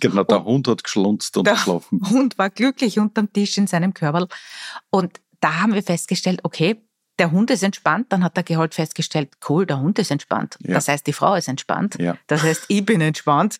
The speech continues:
Speaker 1: <laughs>
Speaker 2: Super. Und, äh, so haben wir eigentlich dann zehn, zwölf tolle Tage verbracht.
Speaker 1: Ja.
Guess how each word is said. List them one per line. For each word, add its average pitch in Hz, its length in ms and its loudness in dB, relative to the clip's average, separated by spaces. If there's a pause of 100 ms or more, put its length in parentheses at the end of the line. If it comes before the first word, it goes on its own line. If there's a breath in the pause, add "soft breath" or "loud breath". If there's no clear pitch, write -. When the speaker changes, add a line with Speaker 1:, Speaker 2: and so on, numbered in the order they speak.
Speaker 1:
<laughs> 135 140 0
Speaker 2:
Super. 196 720 2 (1160 loud breath)
Und, 160 400 0
äh, 156 260 0 (300)
so 185 200 -2
haben 170 120 0
wir 190 100 0 (400)
eigentlich 233 480 -4
dann 226 300 -2
zehn, 208 540 -2
zwölf - 500 -2 (140)
tolle 196 240 0
Tage 160 280 -2
verbracht. - 580 -8
Speaker 1:
Ja. 95 180 0